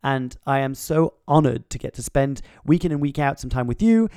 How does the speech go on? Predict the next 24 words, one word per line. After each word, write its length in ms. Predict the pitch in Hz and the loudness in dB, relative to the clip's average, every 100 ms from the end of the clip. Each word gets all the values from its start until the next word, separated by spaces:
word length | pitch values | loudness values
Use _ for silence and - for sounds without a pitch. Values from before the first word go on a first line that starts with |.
| - - | -12 -12
and 120 | - | -8
some 120 | 127 | -2
guests. 340 | 208 202 190 | 2 2 2
And, 60 | 143 | 0
you 40 | |
know, 100 | 147 | 2
and 80 | 135 | 0
I've 80 | 123 | 0
been 140 | 131 | -2
juggling 320 | 127 160 156 143 | 0 0 0 0
between 260 | - 131 | 0 0
having 240 | 127 123 123 | -2 -6 -2
solo 300 | 214 208 196 | 2 4 2
rounds 340 | 185 180 147 | 2 0 -4
like 160 | 143 - | -8 -6
today 480 | 202 202 196 190 - | 2 4 4 0 -4
and 120 | 135 | -4
then 160 | 139 135 | -4 -4
sitting 240 | - 151 | -4 -4
down 220 | 139 135 | -2 -2
with 80 | 123 | -2
some 160 | - 123 | -6 -8
amazing 380 | 120 135 127 123 | -10 -8 -6 -2
people. 420 | 135 123 135 | -2 0 -2